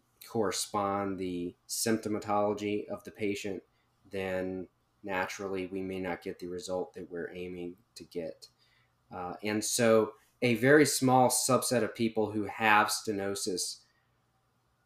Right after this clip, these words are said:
have such a relentless version of it that they end up on the pathway towards surgery. And so surgery, um, can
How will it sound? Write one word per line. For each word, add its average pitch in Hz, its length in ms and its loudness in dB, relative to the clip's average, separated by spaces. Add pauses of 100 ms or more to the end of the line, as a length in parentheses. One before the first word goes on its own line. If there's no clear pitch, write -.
have 117 360 8
such - 520 4 (140)
a 104 540 0 (460)
relentless 107 720 2 (140)
version 101 500 2
of 85 160 -2
it - 280 -10 (380)
that 104 300 -2
they 98 560 0
end 104 240 -2
up 101 340 0
on 101 100 -6
the 95 80 -6
pathway 95 460 0
towards 90 360 -6
surgery. 92 640 -6
And 107 140 -2
so 127 140 0
surgery, 160 640 6 (580)
um, 113 440 6
can 113 300 2